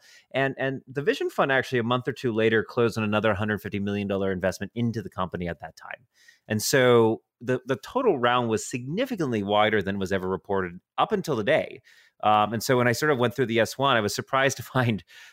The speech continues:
um, that we, we just had totally missed this. Um, there's just no coverage a-, anywhere I could find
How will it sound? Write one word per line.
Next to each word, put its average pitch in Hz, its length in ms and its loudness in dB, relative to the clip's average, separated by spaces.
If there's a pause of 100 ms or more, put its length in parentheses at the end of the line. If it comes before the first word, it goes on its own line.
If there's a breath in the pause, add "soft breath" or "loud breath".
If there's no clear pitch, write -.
um, 104 560 4
that 117 180 2
we, 135 120 -2
we 139 200 0
just 196 200 0
had 190 100 -8
totally 123 320 2
missed 131 240 -4
this. - 300 -14 (100)
Um, 98 280 4
there's 113 140 -2
just 120 160 -8
no 135 160 4
coverage 120 480 0 (100)
a-, 104 200 -4
anywhere 147 260 4
I 120 140 2
could - 140 -6
find 95 500 0